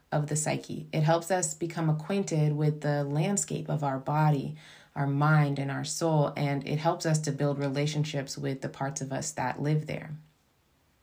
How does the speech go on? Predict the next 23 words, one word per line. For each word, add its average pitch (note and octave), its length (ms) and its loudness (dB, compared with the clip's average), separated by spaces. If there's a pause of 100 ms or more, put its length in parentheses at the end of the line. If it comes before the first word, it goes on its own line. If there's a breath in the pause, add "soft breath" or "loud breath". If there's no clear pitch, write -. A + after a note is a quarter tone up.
(840 loud breath)
And F3+ 120 2
here's A3 200 6
the F#3 80 2
key. D#3+ 240 -4
So E3 320 4
depending F#3+ 560 4
on E3 240 2
where E3+ 240 4
we D#3 260 0
are D#3 480 2
in D#3 220 6
our C#3 140 2
cycles, F#3+ 720 -2 (400 loud breath)
we're E3 100 4
going F#3+ 240 6
to F3+ 80 0
find F3 280 2
ourselves D3+ 580 2
in D3+ 320 6
different D#3 400 0
landscapes, C#3+ 560 0
different D3+ 360 -2
terrain, C3+ 540 -2